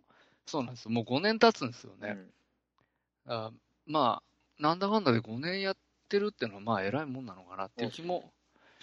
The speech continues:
Speaker 1: しましたね。
Speaker 2: そうですね。
Speaker 1: この間、
Speaker 2: うん。
Speaker 1: あの、言っていただいて、
Speaker 2: うんうんうんうん。
Speaker 1: 皆さんに。はい。
Speaker 2: やっぱね、ひいきびいきの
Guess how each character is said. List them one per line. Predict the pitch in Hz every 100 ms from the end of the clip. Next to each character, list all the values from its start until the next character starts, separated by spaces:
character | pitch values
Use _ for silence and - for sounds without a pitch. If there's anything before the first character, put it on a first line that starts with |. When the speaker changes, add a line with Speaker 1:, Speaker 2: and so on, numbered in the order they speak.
| -
Speaker 1:
し | - 139
ま | 147
し | 143
た | 104
ね。 | 117
Speaker 2:
そ | 131
う |
で | 127
す |
ね。 | 120
Speaker 1:
こ |
の | 113
間、 |
Speaker 2:
う |
ん。 | 120
Speaker 1:
あ |
の、 | 117 117 110 _ _ _ _ -
言 | 127
っ |
て | 120 143
い | 139
た | 139
だ | 127
い | 120
て、 | 120 110
Speaker 2:
う |
ん |
う |
ん | 110
う |
ん |
う |
ん。 | 107
Speaker 1:
皆 | 107
さ | 101 92
ん | 92
に。 | 98 95 _ _ _ _ _ _
は | 92 95
い。 | - _ _ _ _ _ _ _ _ _ _ _ _ _ _ _ _ _ _ _ _ _ _ _ _ _ _ _ _ -
Speaker 2:
や | 190
っ |
ぱ | 226
ね、 | 123 104 107
ひ | 190
い |
き | 220 240
び | 254
い | 240
き | -
の | 110 120 117 95 -